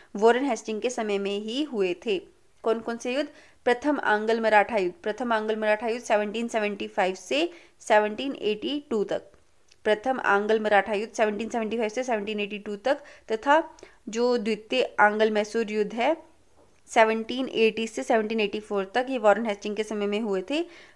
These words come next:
प्रथम आंग्ल मराठा युद्ध, अ, के बाद जो सालबाई की संधि हुई थी, अ, सत्रह सौ बयासी में, प्रथम आंग्ल मराठा युद्ध के बाद जो सालबाई की संधि होती है सेवनटीन एटी टू ईस्वी में, और द्वितीय आंग्ल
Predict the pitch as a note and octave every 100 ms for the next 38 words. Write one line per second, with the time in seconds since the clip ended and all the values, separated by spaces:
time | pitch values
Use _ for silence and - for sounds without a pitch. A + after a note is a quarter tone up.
0 | - B3 D4+ - A#3 A#3 A#3+ A3+ G#3+ A3+
1 | G#3+ G3+ F#3 - _ _ _ _ - F#3+
2 | G3 G3 A3 G#3+ G3+ A3+ - A3 G#3 G#3+
3 | A3+ C4 B3 G#3+ G#3+ G3+ A#3 - - -
4 | - G3+ A3 G#3+ G#3 G#3 A3 G#3 G3 G3+
5 | A#3+ A3+ C#4+ - - _ - A3 C4+ G#3+
6 | G#3+ G#3+ G#3+ G#3+ G3 G#3 G#3 G3+ G3+ G#3
7 | G3+ G3 A3 A3 F#3+ F#3+ F#3+ - G#3 G3+
8 | G#3 G3+ G3+ A#3+ A#3 G#3+ G#3 G#3+ G3+ G3+
9 | G#3+ G#3 - G3+ A#3+ D#4 - _ - -
10 | _ - A#3 A#3+ B3 C4 A#3 A#3+ B3